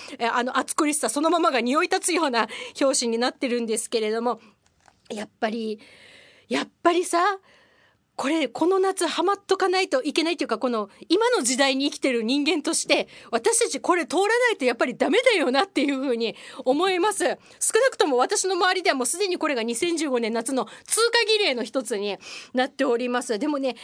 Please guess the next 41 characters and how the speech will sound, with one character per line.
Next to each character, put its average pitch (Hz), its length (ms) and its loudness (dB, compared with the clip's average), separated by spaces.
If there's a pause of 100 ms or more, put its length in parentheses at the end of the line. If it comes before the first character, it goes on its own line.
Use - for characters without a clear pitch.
(140)
あ 233 140 0
の 226 400 0
ー、 - 0 -
ま 381 140 2
だ 349 120 2
ね、 254 180 -2
映 381 160 2
画 453 80 2
自 466 160 -2
体 381 180 4
が、 226 300 -4
あ 226 100 0
の 208 520 -4
ー、 - 20 -4
上 370 220 2
映 415 80 2
さ 427 120 2
れ 403 100 0
て 392 200 2
い - 20 -4
る 370 320 0 (260)
ね、 294 200 2
あ 240 100 2
の、 247 100 -2
映 320 140 2
画 381 120 2
館 262 120 0
も 190 220 -4
い 311 100 -6
く - 80 -12
つ 403 140 0
も 262 160 -2
あ 277 80 4
る 330 80 -2
に 302 80 -2
も 214 120 -2
か 269 140 -4
か 294 80 -2
わ 277 120 2
ら 220 140 0
ず、 262 240 -2